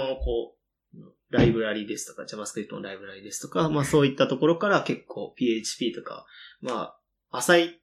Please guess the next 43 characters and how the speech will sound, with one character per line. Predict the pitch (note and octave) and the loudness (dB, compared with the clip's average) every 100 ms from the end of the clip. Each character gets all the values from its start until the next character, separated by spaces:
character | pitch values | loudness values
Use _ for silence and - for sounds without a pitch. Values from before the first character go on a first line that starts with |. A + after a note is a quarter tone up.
| _ | _
と | D#3+ | 2
こ | E3 | 4
ろ | D#3+ | 4
か | - | 2
ら | - | -6
コ | - C3+ | -2 -2
ア | A2 | -2
の | F#2 | -4
部 | G2+ | -10
分 | G2 F#2 | -10 -16
ま | F#2+ | -20
で、 | - - - _ _ | -16 -16 -18 _ _
も | A2+ G2+ | -16 -12
う | |
い | G#2 | -8
ろ | G2+ | -8
い | |
ろ | G2 F#2+ - _ | -8 -10 -12 _
や | - G#2 | -12 -12
っ | |
て | - | -8
も | G2 | -10
ら | F#2+ | -10
う | F#2+ _ | -18 _
っ | |
て | E3+ | -10
い | |
う | F#3 | -8
の | C#3+ | -8
が、 | F#2 - _ _ _ _ _ | -8 -16 _ _ _ _ _
プ | |
ロ | A2 | -12
グ | F#2+ | -12
ラ | F2+ - | -14 -18
ミ | _ | _
ン | |
グ | - | -20
エ | F2 | -20
ル | - | -6
テ | C3+ | -4
ィ | |
ー | |
の | G#2 | -4